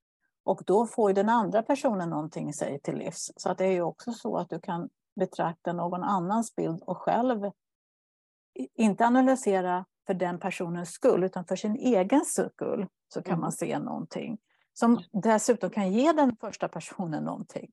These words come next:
Speaker 2: Mm.
Speaker 1: Så vi har ju också det här med delandet.
Speaker 2: Just det.
Speaker 1: Eh, och jag tänker också i dialogform, vi har ju väldigt mycket,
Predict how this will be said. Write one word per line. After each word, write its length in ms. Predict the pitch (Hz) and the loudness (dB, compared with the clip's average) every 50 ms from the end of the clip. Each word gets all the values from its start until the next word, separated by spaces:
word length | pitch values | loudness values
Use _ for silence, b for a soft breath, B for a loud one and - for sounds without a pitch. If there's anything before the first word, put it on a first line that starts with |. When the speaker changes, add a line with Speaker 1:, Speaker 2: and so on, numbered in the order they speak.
| _ _ 190 | _ _ -2
Speaker 2:
Mm. 300 | 196 202 185 165 156 190 220 - | -2 0 0 0 -4 -6 -8 -6
Speaker 1:
Så 140 | _ - 208 | _ -2 0
vi 100 | 196 208 | 2 4
har 160 | 214 214 208 | 4 4 4
ju 100 | 202 208 | 4 4
också 360 | 208 196 190 - - - 240 | 2 2 0 0 -2 -4 0
det 80 | 233 247 | 0 0
här 120 | 233 214 | 0 0
med 140 | 190 185 180 175 | -2 -2 -2 -2
delandet. 760 | 233 240 214 180 175 208 233 254 240 202 180 208 233 233 _ _ - - _ _ _ _ _ _ _ _ _ _ _ | -2 -2 -2 -2 -2 -2 -2 -2 -2 -2 -2 -4 -4 -8 _ _ -20 -20 _ _ _ _ _ _ _ _ _ _ _
Speaker 2:
Just 280 | 196 196 208 202 190 | -6 -6 -4 -2 -2
det. 60 | 185 185 | -2 -2
Speaker 1:
Eh, 220 | 175 175 - - | -2 -2 -6 -8
och 300 | - - - - 208 208 | -10 -12 -2 2 2 4
jag 120 | 208 202 | 4 2
tänker 340 | - 214 196 196 190 - 196 | 2 -2 -4 -4 -4 -2 -2
också 320 | 190 190 - - - 202 - | -2 -2 -4 -6 -8 -8 -6
i 120 | - - | -6 -6
dialogform, 1080 | 180 185 214 202 190 190 214 233 247 208 170 175 185 190 - - 262 233 202 196 196 | -6 -4 -2 -2 0 0 0 0 0 2 2 0 0 -2 -6 -2 -2 0 0 0 -2
vi 60 | 190 | -2
har 180 | 202 202 202 196 | -2 0 0 0
ju 120 | 196 196 | 0 -2
väldigt 360 | 196 214 202 185 185 185 185 - | -4 -4 -4 -4 -4 -6 -8 -8
mycket, 580 | 196 196 - _ _ - 185 180 180 185 185 | -10 -10 -10 _ _ -2 -2 -2 -2 -4 -8